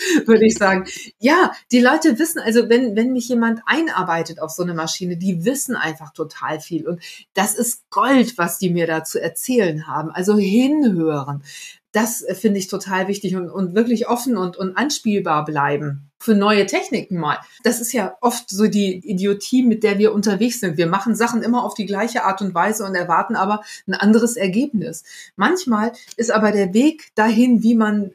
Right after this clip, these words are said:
den man, den man gehen kann, äh, da gibt's sehr viele Wege. Und manchmal verändert man ein kleines Stellschräubchen und alles verändert sich. Das gesamte Ergebnis, das ich dann habe,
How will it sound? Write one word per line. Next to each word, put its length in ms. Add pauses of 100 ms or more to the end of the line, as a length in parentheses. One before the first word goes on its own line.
den 140
man, 240
den 140
man 180
gehen 300
kann, 340
äh, 160
da 140
gibt's 260
sehr 140
viele 380
Wege. 360 (280)
Und 360
manchmal 680 (120)
verändert 480
man 180
ein 160
kleines 420
Stellschräubchen 760
und 180
alles 320
verändert 420
sich. 140
Das 200
gesamte 380
Ergebnis, 540
das 180
ich 120
dann 240
habe, 420